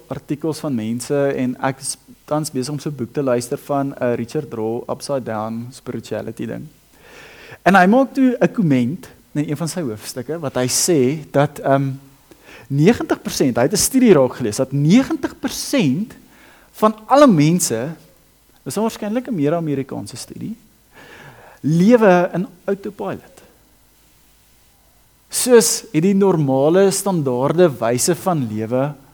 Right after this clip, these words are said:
aanvaar en float maar net rond in dit. Dit is oké. Ek het vrede gemaak met wat ek is, wie ek is of hoe dit is, dit gaan nooit verander nie.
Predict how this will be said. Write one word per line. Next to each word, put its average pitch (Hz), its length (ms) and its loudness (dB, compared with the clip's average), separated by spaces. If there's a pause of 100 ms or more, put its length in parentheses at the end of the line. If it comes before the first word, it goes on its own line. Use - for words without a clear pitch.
(680)
aanvaar 147 720 0
en 165 280 -4 (300)
float 202 520 -6
maar 202 140 -8
net 196 260 -8 (160)
rond 135 460 -6 (260)
in 127 180 -2
dit. - 300 -18 (200)
Dit 175 220 -4
is 208 220 -4 (160)
oké. - 280 -8 (540)
Ek 139 140 -4
het - 80 -12
vrede 190 280 4
gemaak 180 360 -2
met 135 180 -6
wat 143 240 -2
ek - 140 -10
is, 214 220 -4 (360)
wie 160 200 6
ek 202 140 -4
is 202 260 0
of 139 280 -4
hoe 151 140 4
dit 190 80 -2
is, 208 180 -2
dit - 80 -12
gaan 170 180 -4
nooit 151 200 0
verander 202 400 -2
nie. 247 160 0